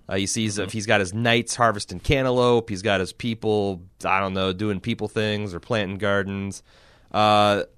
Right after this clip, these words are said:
Speaker 1: a terrible actor comes in and, and is afraid of Siva and gives him information about his crops being infested with the weevils. And then she goes, "But the good news is, Your Majesty, is you can cut it down, you can burn it,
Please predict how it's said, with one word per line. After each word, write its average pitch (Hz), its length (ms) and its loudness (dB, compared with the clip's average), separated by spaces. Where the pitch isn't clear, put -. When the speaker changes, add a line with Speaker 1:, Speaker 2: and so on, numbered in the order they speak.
Speaker 1:
a 123 160 4
terrible 156 680 8
actor 117 440 8
comes 104 400 -2
in 98 180 2
and, 92 340 -2
and 90 300 -2
is 90 380 -4
afraid 131 420 4
of 123 160 2
Siva 95 640 0
and 104 600 2
gives 127 220 0
him 123 120 0
information 117 560 0
about 101 220 2
his 98 100 -2
crops 110 440 2
being 107 180 -2
infested 101 460 -2
with 90 60 -4
the 90 40 -6
weevils. 120 720 -2
And 95 140 -2
then 104 120 -2
she 101 140 -10
goes, 98 340 2
"But 95 140 -6
the 92 60 -14
good 185 200 4
news 190 300 2
is, 170 260 2
Your 156 120 2
Majesty, 160 520 2
is 117 140 0
you 143 80 0
can 98 160 -8
cut 151 260 6
it 147 100 0
down, 147 420 2
you 117 80 2
can 87 180 -4
burn 135 300 4
it, 147 200 4